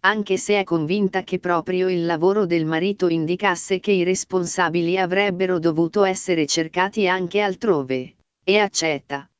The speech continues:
lei che non aveva mai fatto attività sociale e politica di alcun genere, di far parte dell'Associazione Donne Siciliane per la lotta contro la mafia,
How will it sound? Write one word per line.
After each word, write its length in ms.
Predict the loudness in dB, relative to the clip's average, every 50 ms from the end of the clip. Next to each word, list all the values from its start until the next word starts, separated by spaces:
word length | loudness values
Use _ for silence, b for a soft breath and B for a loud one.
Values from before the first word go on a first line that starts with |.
| _ _ _ -4
lei 260 | -2 0 0 0 0 0
che 160 | -2 -2 0
non 180 | 0 0 0
aveva 380 | 0 0 2 0 0 2 0 -2
mai 300 | 0 -2 -2 -2 -2 -4
fatto 420 | 0 0 0 0 0 -2 -2 -2
attività 580 | -2 -2 -6 -2 -2 0 0 0 0 0 -2 -2
sociale 600 | -2 -2 -4 -2 0 0 0 0 0 0 -2 -2
e 100 | -4 -2
politica 560 | -2 0 0 0 -2 -2 -4 -6 -2 -2 -2
di 160 | 0 0 0
alcun 360 | 0 0 -2 -2 -2 -2 0 0
genere, 640 | 0 0 -2 -2 -2 -4 -4 -4 -6 -10 -12 _ _ _ _ _
di 240 | _ -8 -2 -2 -2
far 280 | -2 0 -2 -2 -2 0
parte 420 | 2 2 2 2 2 0 -2 0
dell'Associazione 1040 | 2 0 0 0 0 -2 -2 -4 -4 -4 -2 -4 -4 -6 -4 -2 0 0 2 2 0
Donne 340 | 0 0 0 2 2 0 -2
Siciliane 760 | -2 -2 -4 -2 0 0 0 0 2 2 0 0 0 -2 -2
per 220 | -2 -2 -2 0 0
la 120 | 0 0
lotta 400 | 2 2 0 0 0 -2 -4 -4
contro 420 | -2 -2 -2 0 0 0 0 0 2
la 140 | 2 0
mafia, 580 | 0 -2 -4 -6 -6 -8 -6 -6 -6 -6 -6